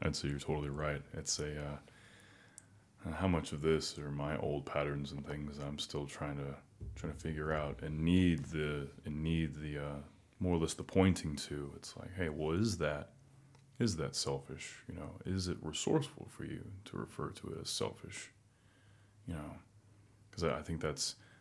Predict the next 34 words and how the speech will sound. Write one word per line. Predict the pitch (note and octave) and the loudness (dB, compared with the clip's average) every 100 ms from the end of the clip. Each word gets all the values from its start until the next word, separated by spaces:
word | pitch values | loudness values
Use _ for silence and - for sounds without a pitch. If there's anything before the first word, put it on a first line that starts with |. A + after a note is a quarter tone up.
| - | -6
that's | G2+ | -4
a | G2 | 0
smart | - F2+ D#2 | 2 2 0
differentiation | - E2 D#2+ D#2+ E2 D#2 - D#2+ | 0 2 2 2 2 0 -2 -6
to | |
make. | D2+ D#2 D2+ - | 0 0 0 -4
And | - | -10
I | D#2+ | -8
think | - G#2 D2+ | 0 0 2
about | D2+ D2 | 0 0
it | C#2 | -2
sometimes | - D2+ D2 D#2 D2 D2 - - - - - - - - - - - - - - - - - - - - - | -6 -6 -4 -4 -2 -4 -6 -6 -14 -20 -20 -20 -20 -20 -20 -20 -20 -20 -10 -8 -8 -12 -20 -20 -20 -20 -12
I | |
guess | G#2 D3+ C3+ | -2 0 2
for | - | 2
me, | D#2+ F2 F2+ | 6 8 8
it's, | D2+ - - | 6 0 0
uh, | D2+ C#2+ C#2+ | -2 -2 -6
it's | - | -10
been | - F2+ | -8 -4
this | D#2+ - | -4 -4
weird, | D#2+ G2+ B2+ C#3 C3 A#2+ G2+ - - - - - | -2 2 6 8 6 4 -2 -12 -20 -20 -20 -12
weird | A2 G#2+ G2+ F#2+ | -2 4 4 4
transition | - E2+ D#2+ D2 D#2 - - D#2 D#2+ - - - - - - - - - - | 0 0 0 0 -2 -2 -6 -8 -14 -16 -20 -20 -20 -20 -20 -20 -20 -14 -10
of | D#2+ | -8
coming | - G#2 G#2 E2+ | -2 4 4 4
from | - D#2 | 0 -4
this | D2+ | -6
place | - - D#2 C2+ - | -8 -8 -8 -8 -10
where | - | -12
I | - | -10
truly | - - - - C#3 A#2+ F2 E2+ - | -10 -10 -6 2 4 6 4 -4 -12
didn't | - - - | -14 -12 -12
care. | - - - - | -12 -12 -12 -14